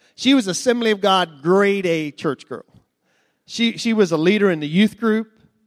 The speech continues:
She helped sing in the worship band. She helped do Sunday school. I mean, she was grade A prime choice Christian girl. And so I saw her, and I thought, "You know what? I, I think this is the one.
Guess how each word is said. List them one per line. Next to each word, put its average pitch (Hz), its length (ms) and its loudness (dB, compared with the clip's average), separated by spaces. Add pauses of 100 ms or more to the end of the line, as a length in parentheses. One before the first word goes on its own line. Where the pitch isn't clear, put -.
(240)
She 214 220 -4
helped 208 300 2
sing 214 240 -2
in 175 80 -2
the 147 80 -4
worship 214 480 0
band. 214 540 -4 (240)
She 226 260 -2
helped 190 320 0
do 147 140 -2
Sunday 214 400 -2
school. 208 500 2
I 170 80 -6
mean, 175 140 -4
she 294 240 -4
was 214 200 -2
grade 202 500 2
A 175 180 0
prime 185 840 -4
choice - 880 -4 (1120)
Christian 185 440 0
girl. 156 260 0 (1300)
And 143 100 -10
so 202 80 2
I 175 120 4
saw 220 360 4
her, 214 40 4
and 190 100 2
I 170 80 0
thought, 175 220 0
"You 180 80 0
know 196 100 2
what? 208 240 2
I, 165 240 -4
I 165 60 0
think 185 180 -4
this 175 180 -4
is 170 120 -14
the 185 100 0
one. 165 300 -2